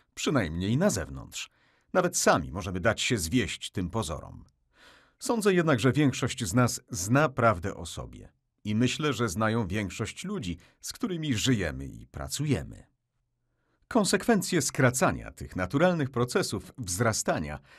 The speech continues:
widziałem niejednokrotnie w świecie biznesu.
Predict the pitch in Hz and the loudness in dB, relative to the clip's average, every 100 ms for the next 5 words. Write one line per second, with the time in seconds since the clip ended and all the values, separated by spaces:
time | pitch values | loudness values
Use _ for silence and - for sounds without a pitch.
0 | - - 110 160 202 175 147 117 139 120 | -20 -12 -4 2 4 4 4 8 8 6
1 | 107 - 139 - 107 - - 131 - 80 | 2 2 0 2 -2 -2 0 0 0 -6
2 | 76 64 - - | -8 -10 -12 -14